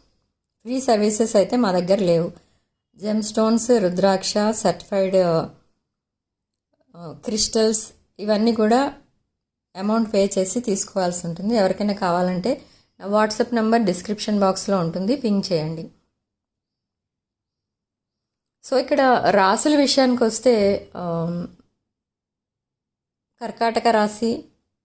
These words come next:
మీన రాశి, మిథున రాశి, వృశ్చిక రాశి, కన్యా రాశి. ఆ, లక్కీ నెంబర్ వచ్చి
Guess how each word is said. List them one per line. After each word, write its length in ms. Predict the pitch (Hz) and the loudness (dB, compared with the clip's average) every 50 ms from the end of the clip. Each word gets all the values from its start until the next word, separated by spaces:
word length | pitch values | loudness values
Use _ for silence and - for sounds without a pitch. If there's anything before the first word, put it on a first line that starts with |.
| _ _ _ _ _ _ _ - | _ _ _ _ _ _ _ -12
మీన 340 | 185 196 208 214 226 240 | -6 -4 -2 0 2 2
రాశి, 640 | 226 220 208 202 202 - - 220 220 220 214 - - _ _ _ _ _ _ _ _ _ - | 2 4 2 2 0 0 0 0 0 0 -2 -4 -12 _ _ _ _ _ _ _ _ _ -10
మిథున 320 | 196 202 190 220 233 233 | -8 -4 -2 0 2 2
రాశి, 640 | 214 214 202 190 202 196 - 233 233 220 226 - - _ _ - | 2 2 2 2 2 0 0 0 0 0 -2 -4 -12 _ _ -18
వృశ్చిక 540 | 220 175 180 185 196 - - - 233 - 233 | -14 -6 -4 -4 -2 -2 -2 -2 0 0 2
రాశి, 600 | 214 196 190 190 190 - - 220 220 214 214 - _ _ _ - - | 2 2 2 2 0 0 0 0 0 0 -2 -6 _ _ _ -12 -8
కన్యా 300 | 202 202 196 196 196 185 | -4 -2 0 0 2 2
రాశి. 400 | 180 175 175 175 - - 175 - - _ _ _ _ _ _ _ _ _ _ _ _ _ _ _ _ _ _ _ _ _ _ _ _ _ _ _ _ _ _ _ _ _ _ _ _ | 2 2 0 -2 -4 -10 -12 -14 -14 _ _ _ _ _ _ _ _ _ _ _ _ _ _ _ _ _ _ _ _ _ _ _ _ _ _ _ _ _ _ _ _ _ _ _ _
ఆ, 440 | - 165 170 180 185 180 180 180 180 - - _ _ _ _ _ _ _ _ - | -20 -14 -12 -8 -6 -4 -4 -4 -6 -8 -14 _ _ _ _ _ _ _ _ -12
లక్కీ 380 | - 196 214 214 214 - 247 | -6 -4 -4 -4 -2 0 2
నెంబర్ 300 | 240 226 233 233 233 226 | 4 4 4 4 4 4
వచ్చి 600 | 214 214 214 - - 247 240 226 220 233 294 - | 4 2 0 -2 0 2 2 4 4 2 0 -2